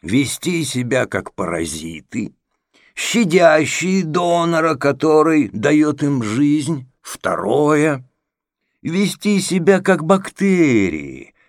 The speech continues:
которым наплевать, что они своим безудержным размножением убивают хозяина.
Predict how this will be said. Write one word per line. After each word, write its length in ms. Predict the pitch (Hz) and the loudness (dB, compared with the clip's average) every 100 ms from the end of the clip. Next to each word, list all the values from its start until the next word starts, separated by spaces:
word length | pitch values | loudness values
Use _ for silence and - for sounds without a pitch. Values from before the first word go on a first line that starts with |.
| _ | _
которым 540 | - 131 135 131 135 131 | -4 -4 -2 0 0 0
наплевать, 760 | 143 143 160 180 185 139 90 | -2 -2 -2 0 0 0 -2
что 280 | - - 90 | -8 -6 -4
они 480 | 90 87 82 80 65 _ | -4 -6 -8 -10 -14 _
своим 600 | - - 95 95 98 92 82 | -12 -6 -2 0 0 -2 -2
безудержным 1200 | 82 123 120 123 131 123 107 101 87 78 82 76 | 0 2 2 4 4 4 2 -2 -4 -8 -8 -6
размножением 1200 | 82 76 85 95 101 147 143 139 143 143 135 135 - - - - | -8 -6 -4 -4 -2 -2 -2 -2 -2 -2 -2 -6 -8 -20 -20 -4
убивают 880 | - 226 165 208 151 110 107 110 | 0 2 2 2 2 2 2 0
хозяина. 880 | - 120 117 85 - - - - _ | -2 -4 -4 -8 -14 -20 -20 -20 _